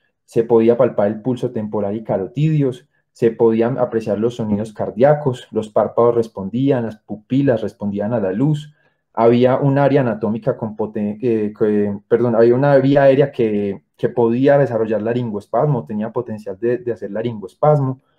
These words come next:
podía detectar medicamentos que se estaban inyectando y respondería incluso a otros también. Eh, tenía también otras series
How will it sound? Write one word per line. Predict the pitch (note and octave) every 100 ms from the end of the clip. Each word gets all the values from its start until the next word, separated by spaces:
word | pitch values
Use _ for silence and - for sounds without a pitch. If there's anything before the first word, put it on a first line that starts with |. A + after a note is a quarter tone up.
| _ _ -
podía | B2 B2 C3
detectar | C#3 C3+ - A#2 A2
medicamentos | C3 C3 A#2 G#2+ G#2 A#2
que | A#2+
se | G#2
estaban | G#2+ G#2+ A2+
inyectando | B2+ G#2 F2+ - D3 E3 D3 C#3 _
y | A#2+
respondería | A2+ A2 A2 G#2+ G#2+
incluso | A2+ B2 C3+ C3+
a | C3
otros | D3 D3 C#3 -
también. | G#2 G#2 D#3+ E3 D3+ _ _ _ _ _ _ _ -
Eh, | B2 A2+ A2 G#2
tenía | A#2+ B2 B2+ C3+
también | C3+ B2 A2+ A#2
otras | A#2 C3+ C3
series | C3+ C3+ C3+